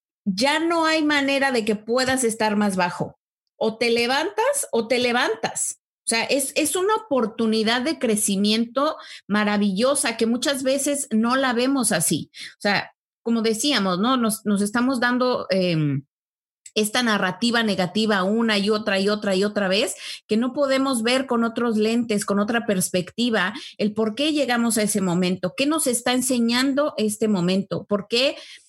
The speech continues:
eh, estoy deseando las cosas que no deseaba, por qué estoy queriendo estar donde, donde estaba antes y llegué hasta este momento donde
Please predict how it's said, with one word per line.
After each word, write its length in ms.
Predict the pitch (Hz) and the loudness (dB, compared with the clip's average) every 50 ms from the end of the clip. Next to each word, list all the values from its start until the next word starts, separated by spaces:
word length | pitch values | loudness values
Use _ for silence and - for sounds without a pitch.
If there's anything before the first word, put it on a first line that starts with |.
| _ _ _ _ _ _ _ _ | _ _ _ _ _ _ _ _
eh, 280 | - 208 202 185 180 - - 208 | -2 0 0 0 0 0 0 0
estoy 280 | 202 - 240 240 247 | 0 0 0 0 0
deseando 420 | 233 254 240 240 262 247 247 254 254 | 0 0 0 0 0 0 2 2 2
las 200 | 233 208 208 - | 2 2 0 0
cosas 360 | - 220 233 233 247 233 226 | -2 -2 0 0 0 -2 0
que 120 | - 208 190 | 0 0 0
no 140 | 190 185 | 2 2
deseaba, 600 | 185 190 180 - - 180 165 170 165 160 151 151 - - - - - _ - | 2 0 0 0 0 0 2 2 0 0 -2 -4 -6 -12 -16 -16 -14 _ -2
por 180 | 196 208 208 | -2 -2 -2
qué 400 | - 220 226 240 247 262 269 269 - - | 0 0 0 2 2 2 0 0 0 0
estoy 680 | 220 208 202 - - 226 226 233 247 254 240 233 - | 0 0 0 -2 -2 0 0 0 2 0 -2 -4 -2
queriendo 640 | - 226 208 214 233 247 254 247 254 254 254 240 - | 0 0 2 2 2 2 2 2 2 0 0 0 0
estar 540 | 202 202 196 - - 214 220 240 240 - - | 0 0 0 0 0 0 0 0 -2 -4 -6
donde, 880 | 185 196 202 208 196 202 202 196 185 180 180 175 170 165 160 - - _ _ _ - | -2 0 0 2 2 2 0 0 0 0 0 0 0 0 -2 -4 -6 _ _ _ -10
donde 300 | 185 202 202 202 202 202 | -4 -2 0 0 0 0
estaba 520 | 208 - 226 226 240 254 247 226 220 233 | -2 0 -2 0 0 2 2 2 2 2
antes 460 | 240 254 262 - 165 185 233 233 - - | 0 0 -2 -2 -2 -2 -2 -2 -2 -2
y 120 | 233 196 | -2 0
llegué 260 | 214 226 214 214 247 | 2 0 0 2 0
hasta 220 | 254 269 269 277 277 | 0 -2 -2 -2 -4
este 180 | 269 - 285 | -2 0 0
momento 480 | 269 247 214 214 226 233 233 233 285 285 | 0 2 2 2 0 0 0 2 0 2
donde 400 | 247 226 208 202 202 185 156 | 2 2 2 2 2 2 0